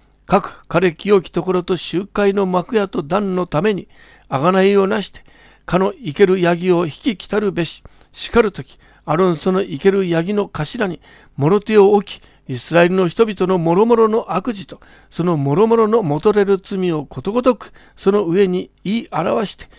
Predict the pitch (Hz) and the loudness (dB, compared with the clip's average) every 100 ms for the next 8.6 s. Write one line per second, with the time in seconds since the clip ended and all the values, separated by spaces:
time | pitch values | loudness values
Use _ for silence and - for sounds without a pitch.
0 | - - - 151 170 170 151 185 185 185 | -20 -20 -8 0 2 4 4 2 2 -2
1 | - 175 - 220 185 151 143 151 208 - | -4 -8 -6 -4 -2 -2 -2 -2 -4 -6
2 | _ _ _ - 147 202 196 196 180 - | _ _ _ 0 2 2 2 -2 -2 -2
3 | 202 185 - 208 202 180 220 196 180 - | -2 -2 -4 -4 -4 -2 -2 -2 -4 -6
4 | 156 - 160 196 233 247 175 196 190 - | -8 -4 2 6 6 2 -2 -2 -2 -8
5 | 147 - 202 185 160 147 - - - _ | -12 -8 -6 -4 -2 -4 -8 -20 -20 _
6 | _ - 170 196 196 160 175 - 208 190 | _ -8 -4 -2 -2 -2 -4 0 2 4
7 | 185 190 - 190 202 - 196 196 180 - | 2 0 0 0 0 0 0 0 -2 -2
8 | 226 190 - - 180 175 | 0 0 -6 -10 -6 -6